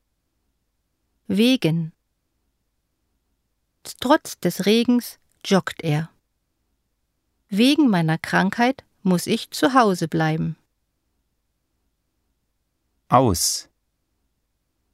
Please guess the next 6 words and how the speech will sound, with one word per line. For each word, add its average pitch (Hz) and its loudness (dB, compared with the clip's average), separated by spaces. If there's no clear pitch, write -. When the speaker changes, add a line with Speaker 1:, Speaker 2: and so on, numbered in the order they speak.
Speaker 2:
Bei. 101 2
Mit. - 0
Nach. 98 2
Seit. 104 -2
Von. 101 0
Zu. 120 0